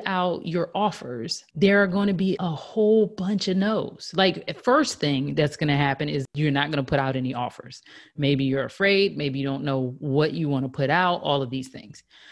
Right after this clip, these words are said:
So you're gonna have to do the thought work and get over that. Maybe you don't know how to create consults.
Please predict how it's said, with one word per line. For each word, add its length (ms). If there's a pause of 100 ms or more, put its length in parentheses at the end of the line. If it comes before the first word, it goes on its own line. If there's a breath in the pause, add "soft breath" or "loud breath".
(120 loud breath)
So 80
you're 120
gonna 120
have 240
to 80
do 440
the 120
thought 300
work 220
and 100
get 100
over 240
that. 280 (180)
Maybe 260
you 100
don't 300
know 300
how 200
to 80
create 540
consults. 800